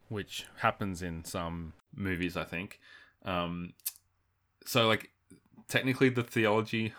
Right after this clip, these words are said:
holds up where, like, you know, the, the, they, you know, we say the devil, the devil was sent to, like, kill and destroy, basically, and she's there to ruin Elliot's life, and she's there to, you know,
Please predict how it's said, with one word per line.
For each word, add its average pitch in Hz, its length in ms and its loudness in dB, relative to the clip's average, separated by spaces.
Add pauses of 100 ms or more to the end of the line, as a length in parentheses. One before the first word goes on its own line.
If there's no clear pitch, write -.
holds 104 380 2
up 120 260 0
where, 98 240 2
like, 90 240 -2
you 92 160 0
know, 87 200 -2
the, 92 100 0
the, 92 260 -4 (120)
they, 87 160 0 (500)
you 101 100 -2
know, 87 120 0
we 90 60 0
say 98 180 2
the 92 100 0
devil, 92 460 2 (460)
the 95 60 -10
devil 98 280 2
was 98 120 2
sent 92 260 -2
to, - 80 -6
like, 85 260 -4
kill 90 280 0
and 85 100 -4
destroy, 82 600 -4 (160)
basically, 85 460 -4
and 85 120 -6
she's 90 160 -2
there 95 260 4
to 87 320 -2 (460)
ruin 113 480 4
Elliot's 92 360 -2
life, 87 380 4
and 85 80 -8
she's 87 160 -10
there 87 280 0
to, - 240 -6
you 85 440 -2
know, 80 200 -6